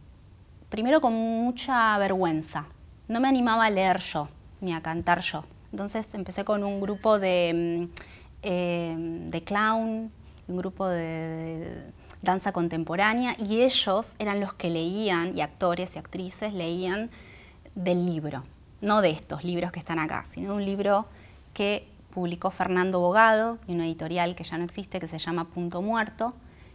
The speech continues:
y eso fue en el año dos mil diez, dos mil once. Es un libro que no se reeditó, Fernando <laughs> quería reeditarlo, me, me preguntó, y dije, "No, por favor, <laughs> no lo hagas", porque justamente es un libro que habla de la alquimia, pero desde un lugar,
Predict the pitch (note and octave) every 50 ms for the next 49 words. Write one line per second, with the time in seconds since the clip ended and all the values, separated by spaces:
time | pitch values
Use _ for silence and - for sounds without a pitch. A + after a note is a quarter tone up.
0 | - - F#3+ G3 - G#3 G#3+ - - G3 G3 F#3+ F#3 F#3 F#3+ G3 G3 G3 F#3+ F3
1 | F3 E3+ F#3 F#3 F#3 F#3 F#3 F#3 F#3 F3+ F#3 F3+ F3+ E3+ F3 F3+ F3+ F3 F#3 F3+
2 | F3+ F#3 F3+ F3 F3+ - - D3+ D3+ - - - - - - - - - - -
3 | - - - - - - - - - - - - - - - - F#3 F#3 - F#3+
4 | F#3+ F#3+ F#3+ G3 G3 F#3+ F3+ F3+ F3+ F3+ G3+ F3+ - F#3+ G#3 G#3 - C4+ C4+ C4+
5 | C4 C4 - F#3+ F3+ F3+ G3 A3+ A3 F#3+ - G3 F#3 F#3+ G3+ G3 - E3+ F3 F#3+
6 | F3+ - G3 G3+ G3+ - A#3 G3 F#3+ G3+ F3+ E3 D#3+ E3+ E3+ E3+ - E3+ F3 F3+
7 | F3+ F3+ F3+ - - G3+ F#3 - - F#3 F3 E3+ - F3+ - F3 E3 F3 - -
8 | - F#3 A3+ D4 C#4+ G#3 A#3+ A#3+ B3 D#4 C#4 C4+ B3+ B3 A3+ - G#3+ G3+ G3 -
9 | - - - - - - - - - - - - - - - - - - - -
10 | - - - A3+ A3 A3 A3 A3 - - C4 - - C#4+ C4+ A#3+ A#3+ B3 B3+ B3+
11 | B3 B3 - - - - - G#3 G#3 G#3 A3 A3+ A#3+ A3 - G3+ G3 A3 A3 G#3+
12 | G#3 G3 F#3 F3+ F3+ F3+ - - A3+ A#3 B3 C4 C#4 C#4 C4+ - F3+ F3 F3 F#3+
13 | G#3 A3+ A#3 A3+ A3 G#3+ G#3+ A3+ A#3 C4 D#4